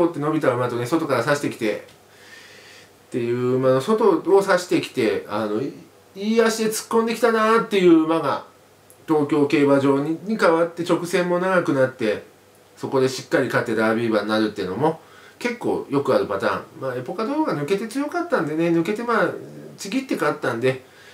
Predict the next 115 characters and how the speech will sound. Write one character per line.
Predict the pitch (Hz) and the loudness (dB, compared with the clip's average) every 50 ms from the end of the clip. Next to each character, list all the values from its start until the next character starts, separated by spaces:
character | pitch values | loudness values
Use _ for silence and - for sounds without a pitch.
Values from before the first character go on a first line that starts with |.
| - - - - | -20 -20 -8 -4
オ | 135 | -2
ル | 156 165 | 0 4
フ | 202 | 4
ェ | 208 | 4
ー | 202 | 4
ブ | 226 | 4
ル | 220 214 | 2 0
サ | 233 240 | 0 0
ン | 240 | 0
ク | - - | 0 0
だ | - | 0
し、 | - | 0
あ | - | 0
の、 | 117 117 120 123 127 127 127 127 123 120 123 160 | -2 -2 -4 -4 0 0 2 2 0 0 -2 -2
エ | 185 | -2
ポ | 202 220 | -4 -2
カ | 214 196 | -2 0
の | 170 123 | 0 0
二 | 113 113 110 | -2 -2 0
冠 | 127 120 113 | 0 0 0
を | 113 | -2
信 | 110 - 165 180 | -2 -2 -2 -4
じ | 196 196 | -2 0
た | 226 247 254 | 2 2 2
い | 254 214 | 2 0
ん | 156 | -2
で | 120 98 | -2 -2
す | - - - | -4 -4 -2
が、 | 135 147 151 - - - - - - - - - | 0 0 0 -2 -6 -16 -20 -20 -20 -20 -10 -4
ま | 180 180 | -4 -4
あ、 | |
そ | - 226 254 269 | -2 0 2 4
う | |
い | 277 294 | 4 4
う | 285 | 4
タ | 339 349 339 | 4 2 2
イ | |
プ | 285 | 2
も | 226 160 | 0 0
見 | 151 196 - | 0 0 0
と | 294 277 | 0 2
か | 285 247 | 2 2
な | - - 135 127 | 2 0 -2 -4
き | - 131 | -4 -4
ゃ | 123 | -4
な | 139 143 147 | -2 -2 -4
っ | 143 | -4
て | - 127 | -2 -2
こ | 135 131 | 0 0
と | 160 151 | 2 2
で | 131 113 | 2 2
言 | 117 135 170 | 2 0 0
え | |
ば、 | - 143 120 - - | 2 0 0 0 -4
ま | 127 120 | -6 -4
あ、 | |
こ | - 151 | 0 2
れ | 160 | 2
も | 160 151 | 2 0
コ | 147 170 | -2 -2
メ | 175 180 | -4 -2
ン | 180 | -2
ト | 214 | -2
欄 | 214 185 131 123 | -2 -2 0 2
い | |
ろ | 127 131 135 | 2 4 4
い | |
ろ | 135 131 | 4 2
い | 131 | 2
た | 156 151 | 2 2
だ | 143 143 143 | 2 2 2
い | 143 | 2
た、 | - 160 | 2 2
あ | 151 - - - - - - _ _ - - - - - - - - 135 131 117 | 2 2 0 -4 -6 -12 -18 _ _ -20 -20 -20 -20 -20 -16 -10 -6 -4 -4 -4
の、 | 110 104 98 92 87 85 87 87 | -4 -4 -6 -8 -8 -10 -10 -12
皐 | - - 123 113 | -6 -4 -4 -4
月 | - - 139 | -4 -10 -6
賞 | 131 131 113 98 | -4 -4 -2 -2
の | 98 | -4
前 | 104 107 107 101 95 | -4 -2 -4 -4 -4
に | 92 | -6
ね、 | 101 107 | -10 -6
「こ | - 131 | -4 -2
の | 135 | -2
馬 | 135 127 120 | 0 0 2
ど | 131 135 | 2 4
う | 131 | 4
で | 117 104 | 2 0
す | - - | 0 -2
か？」 | 127 117 | -2 -2
っ | - | 0
て | 110 | 0
言 | 107 110 | 0 0
わ | 107 | 0
れ | 107 | 0
た | 107 110 | -2 -2
数 | - 123 113 107 | -2 -2 -2 -2
が | 104 98 | -2 -4
一 | 95 98 143 | -4 -4 -4
番 | 156 156 | -2 -2
多 | 151 | 0
か | - 117 | 0 -2
っ | - | -4
た | 95 | -4
の | 90 85 | -8 -10
は | 95 | -8
グ | 98 107 123 | -4 -2 2
レ | 135 165 | 4 4
イ | 170 147 117 | 4 4 2
ル | 104 | 0
な | 98 92 76 | -4 -6 -10
ん | - | -10
で | 85 85 | -12 -14
す | - - 110 | -12 -2 0
が、 | 131 131 131 | 0 0 0